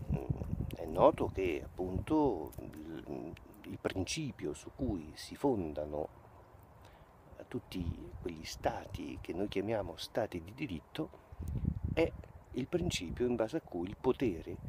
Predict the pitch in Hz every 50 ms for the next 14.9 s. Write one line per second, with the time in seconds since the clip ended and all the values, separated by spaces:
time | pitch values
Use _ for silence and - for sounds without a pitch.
0 | - - - - - - - 127 123 120 120 113 110 120 123 - - 143 110 90
1 | 78 80 80 82 - - 107 110 - - 143 120 101 85 82 82 - - 107 95
2 | 95 104 - - 113 - - 143 117 92 80 80 85 101 - - - 127 123 -
3 | 131 98 85 82 78 87 107 170 160 151 - - - 92 78 69 71 76 87 104
4 | - - - - - - - - - - - - - 127 156 143 104 98 95 104
5 | - - 127 - - - 98 82 80 85 - - - 139 113 117 110 - - -
6 | - - 104 90 76 - - 87 - 90 - - - 151 110 - - - 98 85
7 | - - 156 - 170 147 85 67 71 - - - 123 - - - - - - -
8 | - - - - - - - - - 131 - - 160 170 165 160 175 160 160 165
9 | 160 - - - - - - - - - - 110 107 107 156 165 147 120 - -
10 | - - 98 - - 95 87 87 87 85 - - - 165 147 120 - - 113 101
11 | 95 - - 127 120 127 135 143 151 143 101 85 82 82 - - - 107 127 -
12 | - - - - - - - - - - - - - - - 151 143 123 107 -
13 | 156 175 170 147 - - - 80 73 76 82 82 78 85 92 107 - - - -
14 | - 147 160 - - - 80 - - - 90 87 - - - 123 139